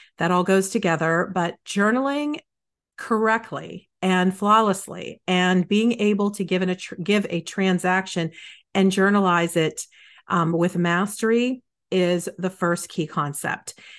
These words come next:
In our major textbook companies, that would be chapters one through four. And yes, I'm including the posting chapter. So do I use a textbook? Yes, I do.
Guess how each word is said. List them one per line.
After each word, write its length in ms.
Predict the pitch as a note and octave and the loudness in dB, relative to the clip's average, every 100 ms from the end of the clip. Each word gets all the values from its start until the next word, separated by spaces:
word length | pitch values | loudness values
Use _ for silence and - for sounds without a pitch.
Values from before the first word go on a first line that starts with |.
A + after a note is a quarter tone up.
| - - | -10 2
In 200 | G#3 G#3 | 2 4
our 440 | G3+ G3+ G3+ G3 G3 | 4 4 6 4 4
major 540 | G3+ G#3 B3 C4 C#4 | 4 4 2 0 -2
textbook 840 | - A3 G3+ - G3+ G3 G3+ - _ - | -2 -4 -4 -4 0 0 0 -10 _ -20
companies, 800 | - G#3+ G3 F#3 E3 E3+ G#3 - _ _ F3+ | -6 -4 -2 0 0 0 -2 -6 _ _ -4
that 320 | F#3 F3+ G#3+ | 0 0 -2
would 100 | G#3+ | -2
be 140 | G#3 | -4
chapters 580 | G3+ F#3+ F3+ - F3+ - | -4 -4 -4 -4 -6 -6
one 320 | E3 E3 E3 - | -4 -2 -4 -6
through 240 | - D#3+ | -6 -6
four. 560 | D#3 - D#3 D#3 - - _ - - - - | -6 -6 -4 -4 -6 -10 _ -20 -20 -18 -2
And 140 | G#3 | 0
yes, 260 | A3 C#4+ D4 | 2 2 0
I'm 180 | D4 D4 | 0 0
including 760 | A#3 - G#3 G#3 G#3+ G#3+ A3 - | -2 -2 0 2 2 0 -4 -4
the 140 | F#3+ | -6
posting 540 | - F#3 F3+ - E3+ | -2 -2 -2 -2 -4
chapter. 640 | D#3 D#3+ D3+ - - - - - - - - | -4 -6 -6 -8 -8 -8 -12 -20 -20 -20 -12
So 580 | - A#3 A3+ G#3+ A3 - | 0 2 4 2 0 -4
do 200 | F#3+ F#3 | -4 -2
I 100 | E3+ | 0
use 260 | F#3 G3 G#3+ | 0 0 -2
a 40 | |
textbook? 760 | D#4+ E3+ - - - A3 - - - _ - - _ - | -6 -8 -10 -10 -4 -2 -4 -14 -20 _ -20 -20 _ -10
Yes, 260 | B2+ - | -10 -8
I 180 | E3+ A#3+ | -6 -6
do. 600 | A#3 D#3 D3 D3 G3 D#4 | -6 -8 -6 -2 -2 -2